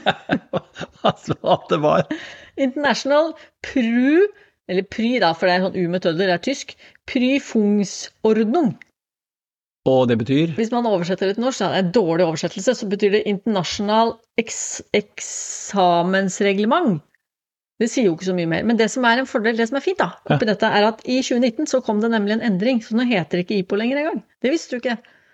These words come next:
Speaker 1: Så du stiller spørsmål om, altså da er jo spørsmålet utdatert. Da mener jeg at det skal strykes.
Speaker 2: Ja, da kommer det en ny. Hva står I G P for?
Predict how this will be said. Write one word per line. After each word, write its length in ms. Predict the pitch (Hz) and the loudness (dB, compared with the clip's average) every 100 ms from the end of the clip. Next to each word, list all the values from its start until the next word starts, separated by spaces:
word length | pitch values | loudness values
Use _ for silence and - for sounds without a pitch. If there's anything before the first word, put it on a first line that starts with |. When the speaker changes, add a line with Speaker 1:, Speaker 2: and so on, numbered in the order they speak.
| _ _ | _ _
Speaker 1:
Så 320 | 139 139 131 | 4 4 4
du 240 | 135 139 | 2 0
stiller 340 | - - 117 117 | -4 -2 0 0
spørsmål 460 | 120 101 120 120 | -2 0 2 2
om, 80 | 120 120 117 110 110 - | 2 2 2 0 -4 -8
altså 260 | 110 120 | -4 -2
da 160 | 117 139 | 2 2
er 80 | 110 | 0
jo 80 | |
spørsmålet 400 | - 92 113 113 | -2 -2 -2 -2
utdatert. 560 | 98 - 117 143 - - | -4 -2 0 0 -2 -6
Da 160 | 127 135 | -2 2
mener 220 | 139 120 | 2 2
jeg 80 | 120 | 0
at 80 | 117 | -2
det 80 | |
skal 100 | - | -4
strykes. 560 | - - - 143 120 - | -8 -16 -4 -2 -2 0
Speaker 2:
Ja, 140 | 254 | 0
da 160 | 220 285 | 2 0
kommer 180 | 294 285 | 2 2
det 60 | |
en 80 | 262 | 2
ny. 80 | - - - - | -4 -10 -20 -16
Hva 180 | - 285 | 0 0
står 300 | 285 294 - | 2 -2 -2
I 480 | - 269 294 247 196 | -4 -2 -2 -2 -4
G 240 | 254 277 285 285 _ | 0 0 0 -6 _
P 160 | 214 - | -4 -4
for? 180 | - | -6